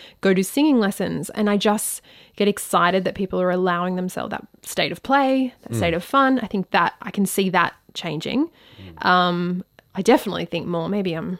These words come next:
Speaker 1: wrong, but I think more than fifty years ago, thirty years ago. Yeah, so I see that happening and I think that's gonna be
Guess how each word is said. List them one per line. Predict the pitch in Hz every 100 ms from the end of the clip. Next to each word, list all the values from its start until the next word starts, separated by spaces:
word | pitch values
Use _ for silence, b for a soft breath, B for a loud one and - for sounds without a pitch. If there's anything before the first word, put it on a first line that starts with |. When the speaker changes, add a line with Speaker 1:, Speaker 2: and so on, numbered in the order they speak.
| _
Speaker 1:
wrong, | - - 190
but | -
I | 196
think | - -
more | 160
than | 165 170 180 _
fifty | - 180 165
years | 180 190
ago, | - 208 -
thirty | - 170 175
years | 175 -
ago. | - 214 b b b b b b
Yeah, | 233 190 165
so | -
I | 170
see | 226 240
that | 196
happening | 190 - 180
and | 170
I |
think | - 196
that's | 170
gonna | - 180
be | 180 185